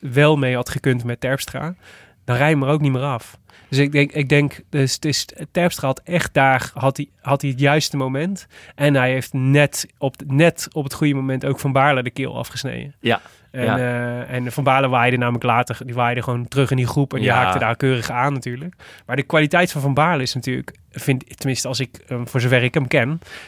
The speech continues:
Speaker 1: is natuurlijk dat hij, ehm, hij kan niet per se mee met de beste over de klim.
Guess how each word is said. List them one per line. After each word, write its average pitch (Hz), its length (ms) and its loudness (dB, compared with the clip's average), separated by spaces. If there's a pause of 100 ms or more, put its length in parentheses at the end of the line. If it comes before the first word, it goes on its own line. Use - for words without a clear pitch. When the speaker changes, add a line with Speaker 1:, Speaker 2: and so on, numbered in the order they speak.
Speaker 1:
is 131 140 0
natuurlijk 131 300 0
dat 123 140 2
hij, 123 360 -2
ehm, 120 140 -6 (340)
hij 139 140 2
kan 143 180 4
niet 151 260 2 (240)
per 139 120 0
se 131 440 0
mee 139 340 4
met 131 120 -2
de 139 60 -8
beste 135 280 0
over 123 160 -6
de 131 60 -6
klim. 160 380 -6